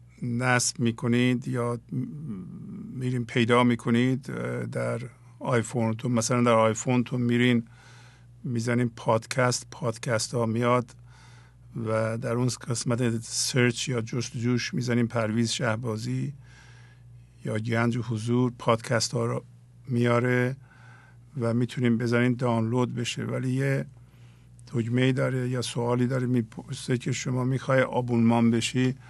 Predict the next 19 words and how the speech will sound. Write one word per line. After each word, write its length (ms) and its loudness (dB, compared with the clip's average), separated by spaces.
اگر 300 2
آبونمان 640 4
بشی 320 0
که 140 0
مجانی 540 4
هم 140 2
هست، 600 -2
پس 260 -4
از 200 0
اون، 260 2
اه، 80 -8
برنامه 500 2
ها، 460 -2
اه، 60 -6
خود 340 -4
به 120 0
خود 240 -2
دانلود 540 4
می‌شه 400 2